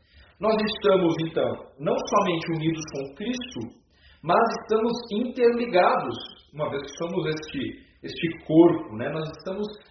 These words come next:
interligados, dependendo uns dos outros. Nós estamos em sintonia. Em que sentido, né? Quando um sofre,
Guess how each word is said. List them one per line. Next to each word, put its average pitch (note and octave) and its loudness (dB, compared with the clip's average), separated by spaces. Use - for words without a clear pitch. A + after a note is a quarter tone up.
interligados, G3+ 4
dependendo G3+ 4
uns F#3+ 0
dos D#3 -2
outros. - -2
Nós F3 2
estamos A3+ 2
em G#3+ -2
sintonia. G#3+ 0
Em C#3+ -14
que F3+ -6
sentido, F3 -2
né? B2 -2
Quando F3+ 2
um F3+ 2
sofre, - 0